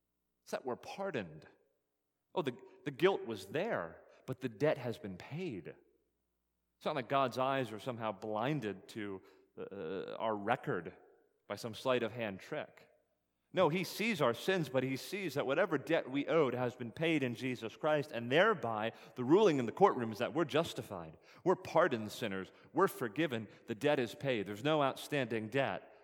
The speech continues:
for those who are in Christ Jesus. And then we could say more, that to be saved means we're given eternal life. Justified in God's sight,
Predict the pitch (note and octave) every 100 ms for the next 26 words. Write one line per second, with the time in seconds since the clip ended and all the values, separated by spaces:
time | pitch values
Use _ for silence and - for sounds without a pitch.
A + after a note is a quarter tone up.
0 | _ A#2 A2 A#2 A2 A2+ G#2 G#2 - G#2+
1 | F#2+ - A#2 A2+ G2+ E2 - - _ _
2 | _ _ _ _ _ _ _ _ _ _
3 | _ _ - F3 E3+ D3+ - D#3 D#3 D#3+
4 | D3 B2+ A#2 - C3 C3 B2 - D#3 C#3+
5 | B2 C3 B2+ C3+ B2+ - D#3 D#3 D3+ C#3+
6 | D#3 C#3+ B2+ A2+ A#2 G2+ - - - -
7 | _ _ _ _ _ _ _ _ _ _
8 | _ _ - F3 E3 E3+ E3+ E3 D#3 D#3
9 | D#3 D3+ - D3+ D#3